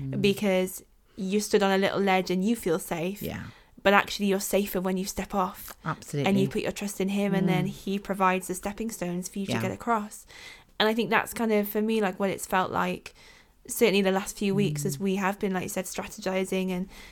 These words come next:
Speaker 2: putting everything on the
Speaker 1: Mm.
Speaker 2: table and, and giving everything to him.
Speaker 1: Yeah.
Speaker 2: And really just finding out, like,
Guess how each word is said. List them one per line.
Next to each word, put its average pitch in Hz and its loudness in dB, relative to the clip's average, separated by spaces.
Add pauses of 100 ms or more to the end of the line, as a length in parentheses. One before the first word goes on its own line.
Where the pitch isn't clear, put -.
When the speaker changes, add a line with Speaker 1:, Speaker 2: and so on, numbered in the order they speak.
(160)
Speaker 2:
putting 220 6
everything 196 2
on 196 2
the 190 0
Speaker 1:
Mm. 160 -6
Speaker 2:
table 196 2
and, 175 -2 (580)
and 202 2
giving 220 8
everything 208 2
to 190 -2
him. 202 -2
Speaker 1:
Yeah. 123 -6 (420)
Speaker 2:
And 202 4
really 233 6
just 208 -2
finding 214 2
out, 190 2
like, 190 -2